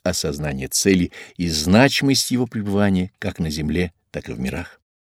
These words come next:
Даже если в обычных условиях земных сравнить праздно шатающегося человека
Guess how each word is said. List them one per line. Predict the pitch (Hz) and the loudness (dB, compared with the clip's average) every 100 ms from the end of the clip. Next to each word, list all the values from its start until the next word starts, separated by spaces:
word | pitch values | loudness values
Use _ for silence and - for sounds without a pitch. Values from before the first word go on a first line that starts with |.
| _ _ _ _ _ _ _ | _ _ _ _ _ _ _
Даже | 85 92 | 2 6
если | 95 - | 6 6
в | 101 | 6
обычных | 104 107 143 - 127 - | 8 8 6 6 0 0
условиях | 123 - 147 143 139 110 | -2 2 6 8 8 6
земных | 110 131 147 139 | 2 4 4 0
сравнить | - 117 113 131 131 - - - _ | -2 4 6 8 6 2 -18 -20 _
праздно | 113 135 113 113 | 6 6 8 6
шатающегося | - 110 - 139 117 92 92 85 - | 6 4 6 6 6 2 -2 -4 -4
человека | 87 90 87 95 - | -2 2 4 4 4